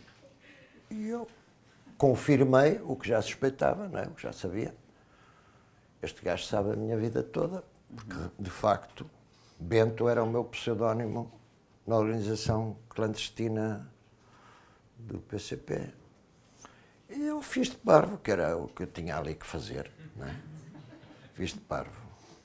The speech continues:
Speaker 1: "Bento, eu sou José Mário Branco, não, não me chamo Bento." "Chama, chama." E pronto.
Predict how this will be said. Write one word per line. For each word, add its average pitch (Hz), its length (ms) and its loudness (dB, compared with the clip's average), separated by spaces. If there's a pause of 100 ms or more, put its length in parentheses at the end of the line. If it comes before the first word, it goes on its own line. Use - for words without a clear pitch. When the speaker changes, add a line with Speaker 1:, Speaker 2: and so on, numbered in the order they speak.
(160)
Speaker 1:
"Bento, 78 460 -8 (720)
eu 113 80 -6
sou 131 260 -2
José 113 200 -2
Mário 113 280 -2
Branco, 104 400 -4
não, - 260 -12 (480)
não - 80 -10
me 73 40 -10
chamo 82 320 -8
Bento." 90 420 -8 (600)
"Chama, 85 580 2
chama." - 480 -8 (1120)
E 240 100 -12
pronto. 208 460 -12